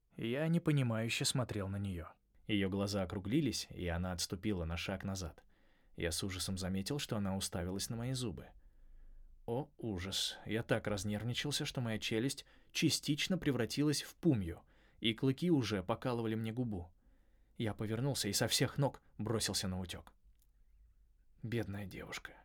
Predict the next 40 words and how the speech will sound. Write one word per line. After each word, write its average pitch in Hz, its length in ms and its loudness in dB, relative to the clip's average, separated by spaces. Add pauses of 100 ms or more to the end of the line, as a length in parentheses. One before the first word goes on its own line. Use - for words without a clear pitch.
(440)
Надеюсь, 117 380 0
со 120 140 2
временем 120 360 2
она 104 220 0
оправилась 113 480 2
от 87 80 -6
потрясения. - 640 -4 (1040)
Я 170 180 4
вспомнил 170 440 6
о 135 40 6
ней, 147 180 4
когда 131 260 4
Лиса 131 260 4
Кристал 123 380 2
зашла 101 320 2
к 110 60 -4
нам 101 180 2
во 98 80 2
время 98 260 2
урока 98 280 0
Джеймса 95 340 0
Бриджера 113 420 2
и 95 40 4
объявила: 104 500 0 (800)
«Возможно, 185 500 10
вы 175 100 12
уже 147 200 10
слышали, 143 520 6
что 151 240 4
перед 139 280 6
выпускными 139 540 6
экзаменами 180 520 6
первого 196 400 8
учебного 170 540 8
года 160 320 10
вы 196 120 10
будете 220 360 8
проходить 151 460 6
профессиональную 117 760 6
практику». - 540 2